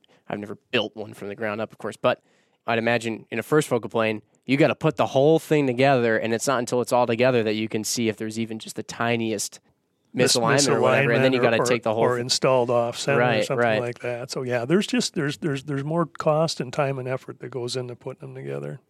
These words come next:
Speaker 1: Right. And it, it seems like, you know, most of the time you're finding first focal plane in those kind of more upper echelon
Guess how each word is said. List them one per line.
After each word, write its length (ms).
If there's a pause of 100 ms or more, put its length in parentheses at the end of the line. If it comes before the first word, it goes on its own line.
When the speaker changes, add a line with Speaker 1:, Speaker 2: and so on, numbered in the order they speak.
Speaker 1:
Right. 280
And 120
it, 140
it 180
seems 320
like, 320 (440)
you 100
know, 80
most 360
of 40
the 60
time 460 (280)
you're 120
finding 480
first 300
focal 320
plane 260
in 100
those 200
kind 180
of 60
more 200
upper 280
echelon 560